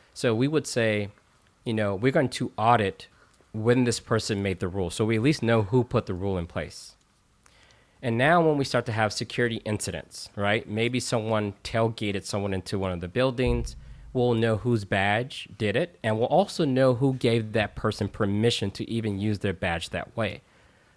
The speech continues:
This allows us to go back and bring in all the right people necessary during the investigation time. So while we will let them configure the rules, there will be people on the other side that can see, "Hey, there's a new that rule that got put in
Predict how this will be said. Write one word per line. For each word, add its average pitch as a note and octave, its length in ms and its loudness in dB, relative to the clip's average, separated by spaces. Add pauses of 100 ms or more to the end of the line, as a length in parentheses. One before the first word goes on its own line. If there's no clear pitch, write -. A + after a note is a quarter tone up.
This E3+ 160 4
allows B2+ 360 4
us A2 140 -2
to A2+ 60 -4
go A2 200 0
back A2 380 2
and G2 200 -2
bring A#2 240 2
in G#2+ 120 0
all A#2 440 4
the A#2 100 0
right G#2 260 0
people A2 320 -2
necessary G2+ 680 -2
during G2+ 280 -4
the G2 120 -4
investigation F#2 640 -4
time. E2 280 -8
So F#2 380 -4 (500)
while A2 180 2
we A2 120 2
will D#3+ 340 6
let D3 200 0
them C3+ 140 0
configure B2+ 420 0
the F3 100 -4
rules, C3 520 -2 (160)
there A#2+ 140 2
will C3 120 2
be C3 220 0
people D3 360 -2
on A#2+ 120 2
the A#2 120 0
other G3+ 160 2
side A2+ 300 -2
that A2+ 100 -2
can A2+ 120 -4
see, D3 300 -2
"Hey, D3+ 280 -4 (500)
there's B2 140 0
a C3 60 4
new C3+ 300 4
that A#2 320 0
rule D#3 360 6
that A2+ 180 0
got A2+ 200 0
put B2 200 0
in C3 320 0